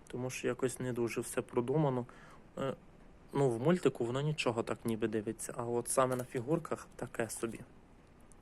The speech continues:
Наступною у нас буде Блум, в неї, як і у Лейли, фіолетова підставка.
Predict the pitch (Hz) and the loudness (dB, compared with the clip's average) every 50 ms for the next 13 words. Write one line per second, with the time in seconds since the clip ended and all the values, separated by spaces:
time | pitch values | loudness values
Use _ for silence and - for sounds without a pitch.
0 | - - - - - - - - - - - - - - - - - - - - | -20 -20 -20 -20 -20 -20 -20 -20 -20 -20 -20 -20 -20 -20 -20 -20 -20 -20 -20 -20
1 | - - - - 117 107 - - - 170 - - 160 151 139 127 123 117 123 139 | -20 -10 -4 -2 -2 -2 0 4 4 4 4 4 4 4 4 4 4 2 2 2
2 | 143 123 120 120 120 113 - 113 104 110 110 107 113 143 165 190 180 - - 117 | 0 0 0 0 0 2 2 0 0 2 2 4 4 4 6 4 4 2 0 -4
3 | 113 123 131 139 139 139 127 120 131 131 131 - - - - 135 139 127 120 120 | -2 0 2 2 2 2 0 0 -2 -4 -4 -4 -8 -8 -6 -2 -2 0 2 2
4 | 117 120 120 117 117 123 131 147 180 214 208 - - - - - - - - - | 2 4 4 4 4 4 6 8 8 8 6 4 -4 -18 -18 -16 -16 -16 -16 -16
5 | - - - - - - - 139 135 123 123 131 131 127 - 123 120 113 - - | -16 -16 -18 -16 -14 -6 0 2 4 4 4 4 4 2 2 0 0 0 0 -2
6 | 110 - - - 104 110 107 - - - 165 180 | -8 -8 -6 -6 -6 -6 -6 -6 -4 0 0 0